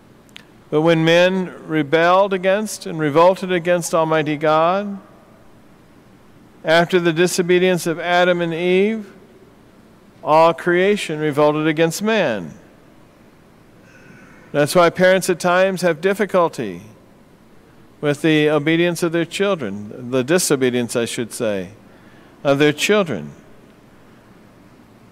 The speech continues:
They too have fallen prey to the effects of Adam and Eve's sin.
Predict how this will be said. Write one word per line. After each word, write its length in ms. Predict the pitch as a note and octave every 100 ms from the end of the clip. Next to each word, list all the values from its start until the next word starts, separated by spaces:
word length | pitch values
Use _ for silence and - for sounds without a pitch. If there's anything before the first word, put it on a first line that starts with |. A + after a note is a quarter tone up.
| -
They 220 | C#3+ D3+
too 320 | D#3+ - G#3+ F#3
have 180 | D#3
fallen 440 | - E3 D3+ D3+ C#3+
prey 640 | - E3 D3+ B2+ G#2+ G2 G2+ - - - _ _ _ _ _ - _ -
to 120 | D#3
the 160 | D#3
effects 520 | D3+ C3+ E3+ D3+ - -
of 120 | C3
Adam 540 | D3+ E3 D#3+ D3 D3
and 320 | C#3 A#2 D#3 D3+
Eve's 500 | E3 D#3 C#3+ B2 - -
sin. 640 | - F#3 E3 C3+ G#2 F2